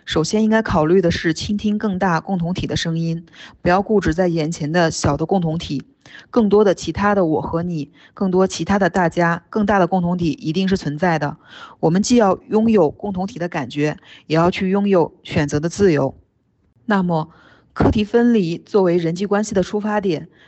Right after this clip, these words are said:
共同体作为人际关系的终点，我们怎么去从课题分离找到，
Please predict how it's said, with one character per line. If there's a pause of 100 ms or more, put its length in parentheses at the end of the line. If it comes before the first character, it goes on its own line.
(120)
共
同
体
作
为 (380)
人
际
关
系
的
终
点， (460)
我
们
怎
么
去
从
课
题
分
离
找
到，